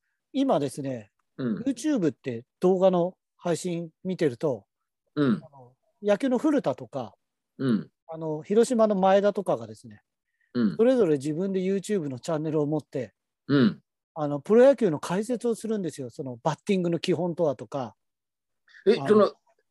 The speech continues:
Speaker 2: 撮ってるのはプロ野球の本当の選手、
Speaker 1: 本選-、
Speaker 2: 実際の
Speaker 1: 選手なんです。それで、
Speaker 2: 実際のその試合なの？
Speaker 1: あ、試合じゃなくて、えーと、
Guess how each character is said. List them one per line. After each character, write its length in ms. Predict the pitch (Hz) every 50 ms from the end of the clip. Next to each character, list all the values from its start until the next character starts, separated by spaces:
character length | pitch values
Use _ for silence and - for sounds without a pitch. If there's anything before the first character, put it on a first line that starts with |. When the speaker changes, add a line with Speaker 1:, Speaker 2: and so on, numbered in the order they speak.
| _ _ _ _ _ _ _ _ _ _ _ _ _
Speaker 2:
撮 140 | - 285 339
っ 80 | -
て 80 | - 247
る 80 | 226 226
の 80 | 247
は 60 | 240
プ 120 | 226 - 185
ロ 80 | 214
野 60 | 233 226
球 80 | 185
の 60 | 156
本 120 | 139 196 202
当 60 | 196
の 60 | 202
選 160 | 185 202 190
手、 80 | 185 _ _ _ _ _ _ _ _ _
Speaker 1:
本 220 | - 269 262 233 214
選-、 120 | 214 190
Speaker 2:
実 60 | 185
際 120 | 180 262 240
の 60 | 226
Speaker 1:
選 240 | - - 240 220 185
手 120 | - 175
な 80 | 156 139
ん 40 | 127
で 60 | 117
す。 140 | - - _
そ 100 | _ -
れ 60 | 190 175
で、 160 | 180 175 160 139
Speaker 2:
実 300 | 160 190 - - 220 214
際 120 | 214 220
の 260 | 233 240 247 233 - -
そ 100 | - 180
の 100 | 165 139
試 260 | - - - 170 160
合 80 | 156
な 80 | 147 131
の？ 180 | 120 - 403 - _ _ _ _ _ _
Speaker 1:
あ、 120 | 220 214
試 160 | 202 - 262 262
合 100 | 262 247
じ 60 | 233
ゃ 20 |
な 140 | 233 254 240
く 60 | -
て、 320 | - - 190 165 127 107 - _ _ _ _ _ _
え 100 | 190 180
ー 40 | 175
と、 140 | - 190